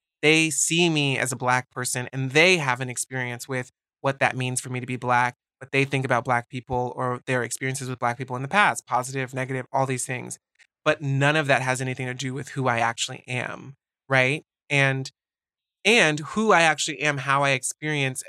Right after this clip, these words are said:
my chosen identity, how I relate to my race or how I engage with my race, doesn't affect how they perceive me either.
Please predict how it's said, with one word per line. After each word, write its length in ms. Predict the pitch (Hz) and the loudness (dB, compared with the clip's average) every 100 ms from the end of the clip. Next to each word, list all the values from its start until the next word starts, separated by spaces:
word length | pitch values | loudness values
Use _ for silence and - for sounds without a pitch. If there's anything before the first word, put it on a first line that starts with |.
| - | -6
my 200 | 131 123 | -4 -2
chosen 360 | - 156 143 139 | 0 0 2 0
identity, 440 | 127 127 127 131 | 0 -2 -4 -4
how 180 | 127 127 | 0 2
I 220 | 123 123 - - | 2 -2 -8 -8
relate 260 | 135 135 - | -2 -2 -2
to 100 | 131 | -4
my 80 | 120 | -2
race 320 | 123 123 - | -2 -2 -2
or 40 | |
how 140 | 127 123 | -2 0
I 60 | |
engage 260 | 123 131 175 | 0 -2 -4
with 80 | 160 | -2
my 80 | 127 | -2
race, 320 | 131 131 - _ _ _ _ - | -2 -4 -8 _ _ _ _ 2
doesn't 240 | 170 175 | 4 4
affect 320 | 156 156 143 | 4 2 2
how 100 | 147 | 0
they 160 | 139 135 | 2 2
perceive 320 | 139 131 131 | 0 -2 -2
me 100 | 131 | -4
either. 480 | 123 180 131 - - | -2 -4 -2 -4 -6